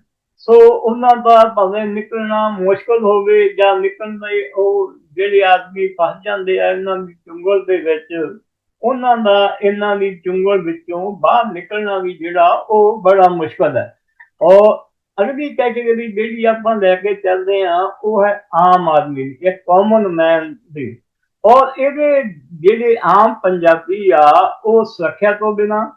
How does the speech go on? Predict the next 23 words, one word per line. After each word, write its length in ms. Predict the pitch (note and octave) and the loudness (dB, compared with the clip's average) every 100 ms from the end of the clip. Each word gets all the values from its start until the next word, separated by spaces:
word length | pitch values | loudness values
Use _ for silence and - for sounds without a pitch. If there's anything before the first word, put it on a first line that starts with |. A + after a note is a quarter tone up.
| _ _ _ _ | _ _ _ _
ਸੜਕਾਂ 580 | _ _ D#3 D#3 G3+ G#3 | _ _ -4 -2 0 2
ਤੋਂ 160 | A3 A3 | 0 -2
ਬਿਨਾਂ 440 | G#3+ G#3 G#3+ A#3 - _ _ _ _ | -2 -2 -2 -6 -12 _ _ _ _
ਔਰ 200 | G3+ A3 | 0 0
ਹਸਪਤਾਲ 640 | D3 E3+ - A#3 A3+ A#3+ A3+ | 4 2 2 -4 6 6 6
ਤੋਂ 200 | G#3+ G3+ | 0 0
ਬਿਨਾਂ 400 | G3 G3 G3 A3+ _ _ _ - | 0 0 0 -4 _ _ _ 2
ਔਰ 240 | B3 A3 | 4 4
ਕਈ 480 | G3 _ A#3+ C4 A3+ | -2 _ -2 -2 -6
ਵਾਰੀ 520 | G3+ G3+ G3 G3+ F3 | 2 4 4 -2 -8
ਬਿਜਲੀ 520 | C#3+ A3+ A#3+ A3+ A3 F#3 | -6 -6 -6 -8 -8 -2
ਨਾ 300 | E3 G#3 A#3+ | 2 4 4
ਆਉਣ 340 | G#3 F#3+ F#3+ F#3 - | 2 0 -2 -6 0
ਦੇ 140 | F#3+ | 0
ਕਾਰਨ 500 | F#3+ F3+ F3+ G3 F#3 | 2 4 4 4 0
ਵੀ 400 | F3 E3 E3 - _ _ _ F#3+ | 0 0 0 -4 _ _ _ 2
ਇਹਨਾਂ 240 | G#3 G3+ | 4 0
ਗੱਲਾਂ 340 | F#3+ F3 F3+ E3+ | 2 0 2 0
ਤੋਂ 320 | - E3+ D#3+ | -2 -6 0
ਵਾਂਝਾ 600 | D#3+ G3+ G3 F#3+ F3 - | 2 2 4 4 4 0
ਰਹਿ 220 | D3+ G3 G#3 | 0 0 2
ਜਾਂਦਾ 400 | D#3 B2+ A2 | -2 -2 -2
ਹੈ। 140 | G2+ | -4